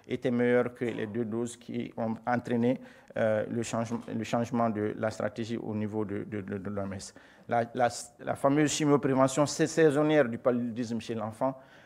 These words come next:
également est un des résultats, euh, que notre maître a inspiré. Et, euh, l'utilisation et la vulgarisation des marqueurs moléculaires de la résistance, euh, de la chimiorésistance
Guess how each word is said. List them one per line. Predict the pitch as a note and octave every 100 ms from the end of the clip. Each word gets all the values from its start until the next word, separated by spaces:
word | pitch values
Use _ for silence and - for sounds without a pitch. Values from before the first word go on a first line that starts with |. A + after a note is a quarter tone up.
| -
également | A#2 B2+ B2 C#3 D3+ - - - -
est | A#2+ B2 - -
un | B2
des | A#2
résultats, | A2+ G#2 A2 B2 B2 - - - -
euh, | A2 G#2+ G#2 -
que | - A#2+ A2+ A2
notre | A#2 - A2
maître | A2 -
a | - A2+ A2
inspiré. | A2+ G#2+ A#2 G#2+ - _ - _
Et, | C3 B2+ B2+ -
euh, | - A2+ A2+ -
l'utilisation | A#2+ C3+ D3 C3+ C#3 - D3+ C#3
et | A#2+
la | A2+ G#2+
vulgarisation | G2+ E3+ D#3+ D3+ C#3 C#3+ - C#3
des | A2+
marqueurs | A2+ C3+ - D#3+
moléculaires | C3 B2 B2 C3 A#2+ G#2+ - - - -
de | G2+
la | A2+
résistance, | A2+ A#2+ A2+ - B2 B2+ -
euh, | A2 G#2 G#2+ - - -
de |
la | A2
chimiorésistance | - C3 B2 A#2 G#2 - A#2 A2+